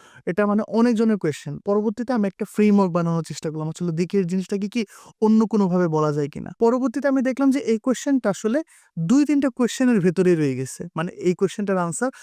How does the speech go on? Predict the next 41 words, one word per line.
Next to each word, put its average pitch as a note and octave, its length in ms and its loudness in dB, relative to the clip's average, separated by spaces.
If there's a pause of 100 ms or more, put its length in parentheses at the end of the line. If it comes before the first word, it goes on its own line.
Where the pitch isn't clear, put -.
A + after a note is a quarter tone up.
(200)
আরো G3 200 2
দুই F#3+ 160 0
তিনটা G#3+ 200 0
কোয়েশ্চেনের A3 380 2
ভেতরে E3+ 340 2
রয়ে C#3+ 180 -2
গেছে। C#3+ 300 -8 (140)
So G3+ 180 -2
আজকের A3+ 280 0
ভিডিওটা B3 260 2
একটু B3 200 -2
ফিলোসফিক্যাল G#3+ 640 0
সাইড G#3+ 240 0
থেকে A3+ 160 0
যাবে, G#3 280 2
একটু G3+ 320 2
আপনার F#3 260 0 (320)
পার্সোনাল A3 460 2
লাইফ G#3 220 2
থেকে G#3+ 160 2
যাবে। G3+ 320 2
আমার G3+ 200 2
মনে G#3+ 160 4
হয় A3+ 80 4
আপনি A3 160 0
ধৈর্য D#3 320 -2
ধরে G#3 200 2
দেখেন, A#3 460 0
আমার F#3 260 -2
মনে F#3 240 0
হয় A3 120 2
আপনি F3+ 240 -2
এই E3 60 0
ভিডিওটা D#3+ 320 -2
থেকে F3+ 180 -6
অনেক E3 220 -2 (280)
ভালো G3 280 2
একটা F3 200 -2
রেজাল্ট D#3 300 0
পাবেন E3+ 220 -2
এবং E3+ 220 0